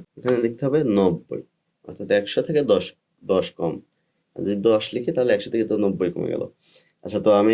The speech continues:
এখানে হরাইজন্টালি নব্বই দিলাম। এখন যদি কপি দেই তাহলে দেখেন আগেরটার চাইতে এইটার হরাইজন্টালি বাহু যেগুলো আছে এগুলো হচ্ছে দশ পার্সেন্ট কমে গেল।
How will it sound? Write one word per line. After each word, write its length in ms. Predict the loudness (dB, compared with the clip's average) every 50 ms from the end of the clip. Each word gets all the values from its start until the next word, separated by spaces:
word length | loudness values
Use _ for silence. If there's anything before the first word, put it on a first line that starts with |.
| 2 2
এখানে 200 | 0 0 0 0 2
হরাইজন্টালি 460 | 2 2 2 2 2 2 2 2 2 2 2 2
নব্বই 260 | 0 0 0 0 0 0
দিলাম। 180 | 0 0 0 -2 -4 -10 -16 _ _ _ _ _ _ _ _ _ _ _ _ -16
এখন 140 | -10 -6 -4 -2 -2
যদি 100 | -2 0 2 2
কপি 240 | 0 2 2 -2 0 0
দেই 120 | 0 -2 -2 -6 _ _ _ _ _ _ _ _ -8
তাহলে 160 | -4 -2 -2 -2 -2
দেখেন 200 | -4 -4 -6 -8 -8 -10 _ _ _ -4 -2 0 2
আগেরটার 400 | 2 2 0 -2 0 0 -2 -2 0
চাইতে 260 | -2 -4 -4 -2 -4 -4 -2 -2 -4
এইটার 280 | -4 -2 -2 -2 -2 -4 -8 _ _ _ _ _ _ _ _ _ _ _ _ _ _ _ _ _ _ _ _ _ -8
হরাইজন্টালি 640 | -2 0 0 2 2 0 0 0 0 0 0 0 0 0
বাহু 180 | 0 2 2 0 2 4
যেগুলো 320 | 2 2 4 4 2 2 2 2
আছে 140 | 2 0 0 0
এগুলো 200 | 0 0 0 -2 -4 -6
হচ্ছে 220 | -6 -6 -6 -6 -6 -6 _ _ _ _ _ _ _ _ -2 0
দশ 100 | 0 0 0 -2
পার্সেন্ট 240 | -2 -2 -2 -4 -2 -2
কমে 140 | -2 -2 -2
গেল। 100 | -2 -6